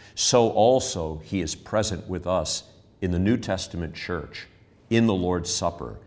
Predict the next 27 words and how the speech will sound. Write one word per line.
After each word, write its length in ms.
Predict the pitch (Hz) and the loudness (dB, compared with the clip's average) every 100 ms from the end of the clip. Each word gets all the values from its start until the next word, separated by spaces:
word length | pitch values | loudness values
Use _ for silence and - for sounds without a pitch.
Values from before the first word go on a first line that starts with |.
| - _ _ | -20 _ _
giving 280 | 101 98 92 | 0 2 0
us 140 | 87 | -2
to 160 | - - - | -6 -8 -4
eat 160 | 98 | -2
of 80 | 92 | 0
his 160 | 92 82 | -2 -4
body 480 | 73 67 65 73 73 - _ _ - | -4 -4 -4 -8 -12 -16 _ _ -6
and 120 | 92 | -6
to 80 | 82 | -4
drink 320 | 78 78 69 | -6 -6 -6
of 80 | 78 | -6
his 160 | 80 - | -6 -6
blood. 420 | 82 78 64 78 - _ _ _ _ _ - - - | -4 -4 -4 -12 -20 _ _ _ _ _ -20 -20 -8
And 160 | - 101 | -4 0
so, 600 | - 135 95 95 95 - - - - | 6 8 8 4 -2 -10 -20 -20 -2
we 120 | 101 | 4
have 160 | 101 101 | 4 4
from 160 | 104 | 0
the 80 | 92 | -4
Catechism, 800 | - 113 117 107 87 80 85 82 82 - | 0 4 4 2 -4 -4 -4 -6 -8 -10
what 300 | 87 101 107 | 2 6 8
is 320 | 123 104 - | 6 6 2
the 100 | 87 | -2
sacrament 580 | - 87 87 - 85 80 | 2 4 4 0 -6 -4
of 60 | |
the 140 | 78 80 | -4 -2
altar? 540 | 92 98 - 53 - | 0 0 -4 -12 -14